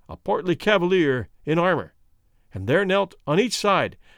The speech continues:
the effigies of a numerous progeny, proving she had been a fruitful vine. Even the very monument gave proof to the lapse of time, for the hands of her husband, which were folded as if in prayer,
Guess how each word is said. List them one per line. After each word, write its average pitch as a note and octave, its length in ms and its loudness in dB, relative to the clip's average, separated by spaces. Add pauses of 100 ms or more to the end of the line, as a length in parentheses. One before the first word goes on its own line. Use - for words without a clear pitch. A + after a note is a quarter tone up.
the C3 140 0
effigies E3 480 2
of A#2 120 -2
a A2 60 -2
numerous G3 520 0
progeny, C#3 560 0 (640)
proving F3 380 0
she E3+ 240 -4
had D#3+ 100 0
been D3+ 140 -2
a A2+ 80 -4
fruitful D3 440 -6
vine. E3 360 -2 (1300)
Even A3 220 0
the E3+ 80 0
very G3+ 260 2
monument D#3+ 540 0
gave D3 300 -2
proof F#3+ 260 0
to C3 100 -8
the A#2+ 100 -6
lapse D#3+ 360 -2
of C3+ 140 -6
time, E3+ 360 0 (320)
for C3+ 120 -2
the A#2+ 80 0
hands G#3+ 340 2
of G#3 60 -4
her G#3 120 2
husband, D3 380 2 (520)
which - 180 -6
were C#3 100 -2
folded F3+ 400 0
as C#3+ 160 0
if G#3 140 2
in G3 120 -4
prayer, D#3 460 0